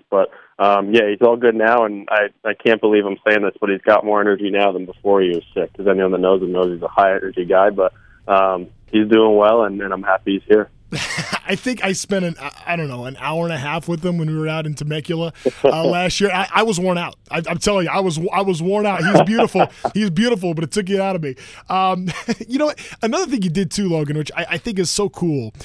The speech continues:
Speaker 2: is not only taking that, you know, uh, traumatic life event, I mean,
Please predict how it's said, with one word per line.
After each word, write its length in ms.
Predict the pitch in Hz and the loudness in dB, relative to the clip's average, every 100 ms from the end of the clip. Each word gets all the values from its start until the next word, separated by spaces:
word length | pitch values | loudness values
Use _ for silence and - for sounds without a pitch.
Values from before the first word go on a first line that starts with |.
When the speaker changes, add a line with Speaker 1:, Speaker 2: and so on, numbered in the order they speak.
| - - - - | -20 -20 -14 -2
Speaker 2:
is 560 | 196 190 185 160 - _ _ _ - 180 | 0 2 0 -4 -8 _ _ _ -20 -8
not 320 | 202 233 294 | -4 -2 -2
only 180 | 285 214 | -2 -4
taking 520 | - 214 214 202 190 | 0 -2 -2 -4 -4
that, 300 | 170 170 165 - | -4 -4 -6 -8
you 100 | 147 | -10
know, 200 | 143 147 | -8 -8
uh, 260 | 143 139 143 | -10 -14 -12
traumatic 520 | - 175 175 202 156 | -8 -6 -4 -6 -6
life 240 | 147 175 | -6 -6
event, 340 | 160 120 160 185 | -8 -8 -10 -8
I 60 | |
mean, 240 | 156 160 | -8 -8